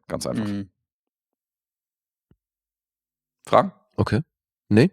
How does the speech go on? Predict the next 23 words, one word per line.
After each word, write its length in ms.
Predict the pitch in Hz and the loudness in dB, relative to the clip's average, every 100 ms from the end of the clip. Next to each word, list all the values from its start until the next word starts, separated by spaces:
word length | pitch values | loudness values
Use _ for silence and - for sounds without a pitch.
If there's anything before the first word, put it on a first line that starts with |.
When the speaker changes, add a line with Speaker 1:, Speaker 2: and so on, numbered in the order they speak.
| - | -2
Speaker 3:
ich 140 | - | -6
hab 120 | 131 - | -6 -4
keine. 220 | 127 117 _ - | -6 -8 _ 2
Speaker 1:
Alright. 420 | 92 78 58 - _ _ _ _ - - - - _ | 4 4 0 -10 _ _ _ _ -20 -20 -20 -20 _
Äh, 360 | 92 98 101 107 | 4 4 4 4
I 20 | |
M 60 | 120 | 2
D 60 | |
B 180 | 104 127 | 2 0
ist 360 | 139 127 123 - | 0 0 -2 2
bei 180 | 107 92 | 2 2
einer 320 | 104 104 101 | 2 0 2
sechs 260 | 104 131 | 0 0
Komma 180 | - 113 | 0 -2
zwei 320 | - 110 180 - _ _ | 2 2 2 -4 _ _
für 600 | _ - - 117 117 117 | _ -8 2 4 6 4
Man 240 | 113 117 123 | 2 2 2
of 100 | 113 | 0
the 100 | 120 | 0
Year. 380 | 117 120 113 - | 0 2 0 -2
Es 260 | - 101 - | -2 -2 -2
gibt 260 | 104 87 - | -6 -6 0
einen 340 | 92 92 90 | 0 0 -6